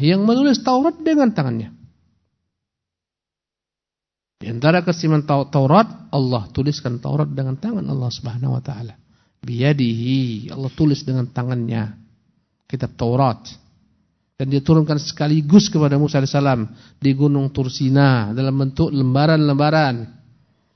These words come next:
Kita imani Islam memang hadisnya sahih. Ini menunjukkan keutamaan sebagian makhluk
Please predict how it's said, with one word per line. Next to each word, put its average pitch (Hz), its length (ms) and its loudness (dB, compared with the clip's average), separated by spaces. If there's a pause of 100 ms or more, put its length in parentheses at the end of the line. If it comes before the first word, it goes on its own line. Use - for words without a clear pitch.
(400)
Kita 156 240 0
imani 247 400 6
Islam 185 320 2
memang 165 160 2
hadisnya 139 320 -2
sahih. 127 480 -4 (1160)
Ini 165 160 6
menunjukkan 202 400 4
keutamaan 185 480 2
sebagian 170 400 0
makhluk 175 480 4